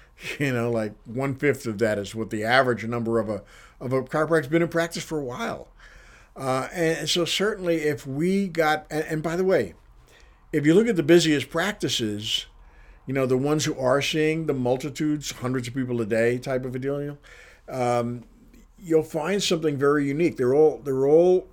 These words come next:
almost un-, universally, they're all correcting subluxations, and that's what they're, and that's the only thing they're doing. You know, they're correcting subluxations and those procedures to help correct subluxations. They're not,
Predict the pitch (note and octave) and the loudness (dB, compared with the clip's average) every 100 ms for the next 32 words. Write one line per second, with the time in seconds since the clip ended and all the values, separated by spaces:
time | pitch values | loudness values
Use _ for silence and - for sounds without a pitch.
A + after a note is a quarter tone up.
0 | - - D#3 F3+ F#3+ E3+ D#3 D3 C#3+ C#3+ | -20 -10 -4 0 0 -2 -6 -6 -6 -6
1 | C#3+ D#3+ F3 D#3+ C#3+ D#3+ D#3 A2 G2 F#2+ | -6 0 2 4 4 2 2 -6 -6 -8
2 | - - - - - - - A#2+ C3+ D3 | -14 -20 -20 -20 -20 -20 -6 0 0 0
3 | - D3 C#3 C3+ B2 C#3 B2 A#2 C3+ A#2+ | 2 0 0 -4 -2 0 0 -2 -2 -2
4 | A2+ A#2 G#2 - - - A#2+ A2+ A2 B2 | -2 -6 -8 -12 -14 -10 -6 -6 -4 -2
5 | B2 B2 C3 A#2+ - B2 A2 G#2 - A#2+ | -2 -6 -6 -8 -6 -6 -6 -10 -8 -4
6 | A#2+ - A2+ A#2+ D3+ A#2 - G2 F2+ E2 | -4 -4 -2 -2 -2 -4 -6 -10 -12 -14
7 | E2 - - - - - - - - - | -16 -18 -20 -20 -20 -20 -20 -20 -20 -20
8 | - A2+ B2 B2 A#2 B2+ C3 D3+ E3 C3+ | -10 -2 0 0 0 2 2 0 -4 0
9 | D#3 D3 - C3+ C3 C#3 A#2 A#2 B2 A#2+ | 0 0 0 -2 -2 -4 -4 0 0 -2
10 | A#2+ - B2 A2+ G#2 G#2 A#2 A2+ A2 F#2+ | -6 -6 -4 -4 -6 -4 -4 -4 -10 -10
11 | - F#2 D#2 - F#2+ D#2 D#2+ F2+ A2 A#2 | -8 -8 -10 -12 -12 -12 -14 -10 -6 -2
12 | C#3 - | -2 -4